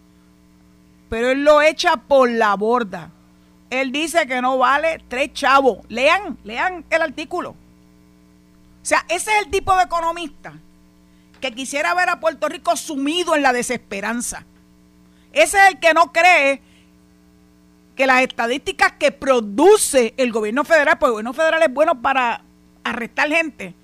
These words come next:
pero para producir estadísticas no es bueno.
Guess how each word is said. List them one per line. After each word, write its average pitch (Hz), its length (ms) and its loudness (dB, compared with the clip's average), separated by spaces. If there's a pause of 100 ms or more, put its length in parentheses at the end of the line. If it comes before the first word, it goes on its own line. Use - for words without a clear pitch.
(440)
pero 254 200 -2
para 240 240 -2
producir 226 440 -6
estadísticas 294 800 -2 (580)
no 226 140 0
es 254 60 0
bueno. 202 440 -2